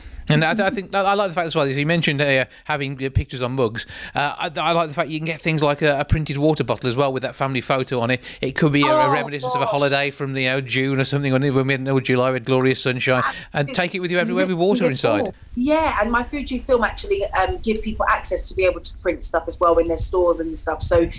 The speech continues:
Speaker 2: you could actually head down to one of their stores and actually print so many different, so many different options that you can do.
Speaker 1: Right,
Speaker 2: And
Speaker 1: where,
Speaker 2: online.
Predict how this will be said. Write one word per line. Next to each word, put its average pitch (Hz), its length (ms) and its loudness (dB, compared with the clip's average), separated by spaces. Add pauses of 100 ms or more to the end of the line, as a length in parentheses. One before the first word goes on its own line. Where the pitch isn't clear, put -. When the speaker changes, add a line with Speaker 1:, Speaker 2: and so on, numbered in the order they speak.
(200)
Speaker 2:
you 185 100 -2
could - 100 -2
actually 175 260 0
head 196 120 2
down 185 200 2
to 180 60 -8
one 180 160 0
of - 140 -4
their 170 140 4
stores 170 340 2
and 165 100 -2
actually - 280 -6
print - 420 -2
so - 480 2
many 185 240 2
different, 180 380 -4
so - 180 0
many 247 120 2
different 240 200 -2
options 170 400 0
that 147 80 -4
you 165 80 -4
can 185 140 -6
do. 220 340 0 (380)
Speaker 1:
Right, - 100 2
Speaker 2:
And 202 140 0
Speaker 1:
where, 185 100 2
Speaker 2:
online. 220 200 -2